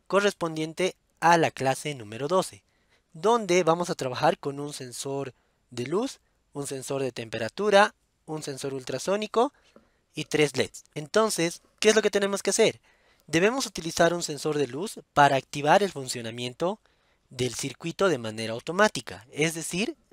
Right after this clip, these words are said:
va a cumplir este sensor de luz la misma función que cumplía un pulsador cuando trabajaba de tipo switch. Entonces, para empezar,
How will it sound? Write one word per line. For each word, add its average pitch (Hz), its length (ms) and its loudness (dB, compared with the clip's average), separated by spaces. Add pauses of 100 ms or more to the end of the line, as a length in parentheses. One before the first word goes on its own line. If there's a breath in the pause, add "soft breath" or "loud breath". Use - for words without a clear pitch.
(140)
va 165 60 8
a 175 60 6
cumplir 180 580 -4 (380 soft breath)
este 160 240 -2
sensor 170 360 -2
de 190 120 2
luz 190 300 -8
la 147 200 4
misma 214 380 -2
función 202 520 -4 (720 soft breath)
que 151 160 -4
cumplía 160 600 2
un 165 160 -6
pulsador 147 580 -2 (120)
cuando 185 320 6
trabajaba 131 440 -2
de 113 120 -4
tipo - 260 -10
switch. - 340 -4 (200)
Entonces, 151 400 0
para 170 240 8
empezar, 208 520 6